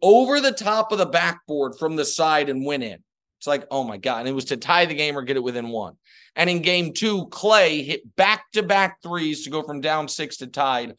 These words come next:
post Draymond ejection. I have seen so many teams then go on to lose that game by fourteen points. It was like they were up one in the fourth.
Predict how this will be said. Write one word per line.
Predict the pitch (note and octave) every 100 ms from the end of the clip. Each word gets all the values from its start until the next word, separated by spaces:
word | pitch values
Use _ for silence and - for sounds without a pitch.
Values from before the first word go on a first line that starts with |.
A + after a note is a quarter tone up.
| _ _ -
post | F#3 E3+ D#3+
Draymond | D#3 D3+ D3 C#3
ejection. | B2 D3 C3 - - _ _ _ _ _ _ _ _ -
I | F#3
have | G#3+ F#3+
seen | - F#3+ F3
so | - - F3 F3
many | F#3 F#3 F#3
teams | D3+ - D#3+ D3+ D3 B2+ - _ _ -
then | C#3 D#3
go | C#3 D3+
on | D3+ C#3+
to |
lose | C3 C3+ C#3+ A#2+
that | C#3 A#2+
game | B2+ C3
by | A#2+ A2 - -
fourteen | C#3 C3+ - B2 A#2
points. | G#2 G2 D#2 - - _ -
It |
was | D3
like | D#3+ D#3 - _
they | C#3
were | D3+ D#3+
up | A#3 -
one | F#3+ A3 A#3
in | A#3+
the | A3
fourth. | - G#3 G#3 G#3